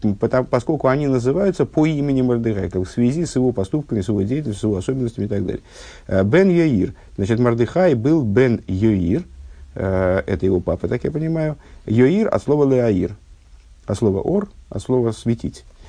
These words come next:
Э, Бен Шери-, Бен Шерирой Нейрам Шель Исроль Битфила. То есть он был тем,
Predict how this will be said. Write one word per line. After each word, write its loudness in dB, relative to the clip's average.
Э, 4
Бен 2
Шери-, 0
Бен 2
Шерирой 0
Нейрам 0
Шель 0
Исроль -2
Битфила. -4
То 4
есть 0
он 2
был 2
тем, 0